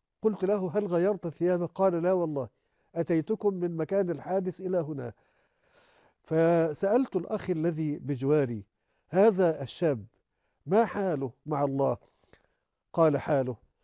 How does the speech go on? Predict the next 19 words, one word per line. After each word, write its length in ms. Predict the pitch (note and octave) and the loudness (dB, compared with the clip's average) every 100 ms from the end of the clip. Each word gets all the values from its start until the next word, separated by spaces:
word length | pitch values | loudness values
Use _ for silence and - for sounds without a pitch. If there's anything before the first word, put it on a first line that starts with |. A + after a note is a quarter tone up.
| _ _ _ _ D3 | _ _ _ _ -4
إنه 300 | F#3 F3+ E3 | -2 0 0
يحمل 460 | G3+ E3+ D#3+ D3+ | -2 -4 -4 -4
بيت 320 | C#3 F3 E3 | 0 -2 -2
الله 680 | D3 C#3 D#3+ D#3+ C#3+ D3 D3 - _ _ _ _ | -4 -2 0 0 0 -4 -6 -12 _ _ _ _
على 240 | D3 D#3+ D#3 | 0 2 2
رأسه، 360 | E3 D3 - - _ _ _ _ _ - | 0 -4 -12 -16 _ _ _ _ _ 0
هذا 280 | F#3+ F#3 F3+ | 2 4 0
من 140 | E3 | -2
الصالحين 720 | D#3+ - D#3+ C#3 E3 E3+ D3+ | -6 -4 -4 -4 -4 -2 -2
العباد 500 | C3+ C3+ B2 D#3+ C#3 | -6 -6 -4 -4 -2
المستقيمين، 840 | C3+ C3 - - C#3+ C3 E3 C#3 F#2+ _ _ _ _ _ _ | -8 -10 -10 -8 -6 -4 -2 -4 -8 _ _ _ _ _ _
لا 440 | D#3+ F#3 G#3 G3+ F#3+ | 2 4 6 6 4
تراه 480 | F3 E3+ F#3+ E3+ E3 | 0 2 2 0 -2
إلا 240 | F3 E3+ | -2 -2
ذاكرا، 520 | D3+ D#3+ - D#3+ B2 F#2+ _ _ | 0 -2 -2 -2 -4 -8 _ _
ولا 220 | E3 E3+ | 2 2
تراه 500 | D#3+ D3+ E3+ F3+ D#3+ D#3+ | 2 0 2 0 -2 -4
إلا 260 | F3 E3 | -2 0
عابدا، 480 | D3 D3+ E3 D3+ A#2 | 2 0 0 -2 -4